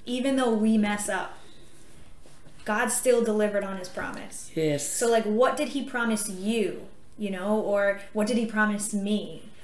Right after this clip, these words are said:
Speaker 1: What am I still praying for,
Speaker 2: Mm.
Speaker 1: you know, that he hasn't done yet?
Speaker 2: Come on.
Speaker 1: I can still mess up, but I know that God's going to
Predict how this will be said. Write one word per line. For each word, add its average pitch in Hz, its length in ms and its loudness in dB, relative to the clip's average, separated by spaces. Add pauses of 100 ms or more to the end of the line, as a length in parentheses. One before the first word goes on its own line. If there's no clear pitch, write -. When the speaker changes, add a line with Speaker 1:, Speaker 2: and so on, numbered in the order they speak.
Speaker 1:
What 226 140 4
am 233 120 4
I 226 160 6
still 233 300 2
praying 208 460 2
for, - 580 -8
Speaker 2:
Mm. 143 240 6 (200)
Speaker 1:
you 202 140 2
know, 190 200 0
that 190 340 0 (320)
he 226 180 0
hasn't 208 460 2
done 196 280 2
yet? - 320 -10
Speaker 2:
Come 135 220 -6
on. 135 160 -2 (120)
Speaker 1:
I 226 140 2
can 269 220 2
still 254 300 4
mess 220 340 0
up, 233 380 -2 (300)
but 214 140 4
I 208 120 4
know 226 240 4
that 202 200 0
God's 208 340 -4
going 202 400 0
to 190 560 -2